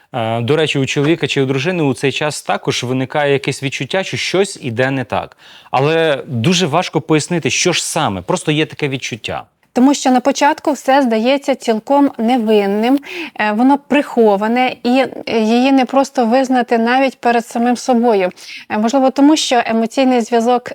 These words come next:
Speaker 2: складніше розірвати, ніж стосунки, в яких переважно інтим.
Speaker 1: Мгм. Тобто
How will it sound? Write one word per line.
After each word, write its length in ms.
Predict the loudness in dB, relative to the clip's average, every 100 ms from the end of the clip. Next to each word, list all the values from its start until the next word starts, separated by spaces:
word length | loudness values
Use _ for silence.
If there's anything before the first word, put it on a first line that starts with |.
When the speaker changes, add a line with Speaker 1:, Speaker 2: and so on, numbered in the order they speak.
| -14
Speaker 2:
складніше 720 | -12 -2 0 0 0 -2 -2
розірвати, 600 | -2 0 0 0 0 -4
ніж 260 | -4 -6
стосунки, 640 | -8 -8 -6 2 2 2 -2 -8 -16 -18 -16 -6
в 100 | -2
яких 480 | -2 0 -4 -4 -10 -18 -20 _
переважно 480 | 0 2 2 0 -4 -4
інтим. 460 | -4 -4 -8 -12 -16 _ -20
Speaker 1:
Мгм. 340 | -20 -18 -18 _ _ _ _ _ _ _ _ _ _
Тобто 300 | -2 0 -2